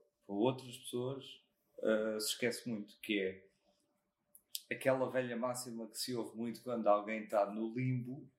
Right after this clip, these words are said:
que é, "Olha que ninguém é insubstituível, ou te portas bem", não sei o quê. Pronto, essa história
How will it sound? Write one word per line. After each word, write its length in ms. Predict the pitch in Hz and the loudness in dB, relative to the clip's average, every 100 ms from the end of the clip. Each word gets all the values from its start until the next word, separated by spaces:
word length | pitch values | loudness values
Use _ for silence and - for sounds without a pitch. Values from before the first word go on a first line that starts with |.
| _ _ _ | _ _ _
que 540 | - 113 107 - - - | 2 2 2 -4 -6 0
é, 60 | |
"Olha 200 | - 285 | 0 0
que 120 | - 226 | -6 -8
ninguém 280 | 190 202 | -2 -2
é 20 | 202 | -2
insubstituível, 920 | 190 196 - 202 - 190 180 170 147 | -4 -4 -4 -4 -2 0 4 4 2
ou 200 | 143 147 | -2 -2
te 100 | - | -2
portas 420 | 165 156 160 147 147 | 0 0 -2 -6 -4
bem", 400 | 165 170 170 165 | -4 -2 -4 -8
não 80 | |
sei 160 | 160 - | -12 -12
o 40 | |
quê. 40 | - | -6
Pronto, 220 | 113 - | -4 -2
essa 200 | 98 - | -2 -2
história 460 | - 113 113 135 | 0 4 4 2